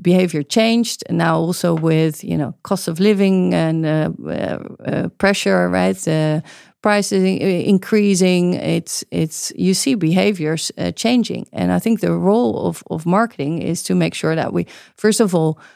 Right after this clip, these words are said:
really understand what is happening and what are, uh, uh, and what is the impact on, uh, everything that we do, and how do we act upon that, right? And making sure that we have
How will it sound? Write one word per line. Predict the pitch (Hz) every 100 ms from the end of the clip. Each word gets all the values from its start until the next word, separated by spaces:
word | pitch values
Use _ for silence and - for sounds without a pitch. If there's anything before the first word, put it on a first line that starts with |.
| _ _
really | 170 208 247 214
understand | 185 170 165 185 160 151 -
what | 170 180 -
is | - 160
happening | 185 165 214 285 302
and | 165
what | 120 87 - -
are, | 87 87 87 160
uh, | 160 156 156 151
uh, | - - 160 151 147 147
and | 202 196
what | 196
is | 208 180
the | 165 -
impact | 220 220 190 151 - - _ -
on, | 175 165 160 151 - _ _ _
uh, | 156 151 147 147
everything | - 165 165 156
that | 156 -
we | 170
do, | 170 262 285 - _ -
and | 233
how | 226 269 294
do | 277
we | 269 262
act | 254 -
upon | - 156 147
that, | - - -
right? | 165 196 -
And | -
making | - 190 185
sure | - 214
that | 196 -
we | 180
have | 180 208 196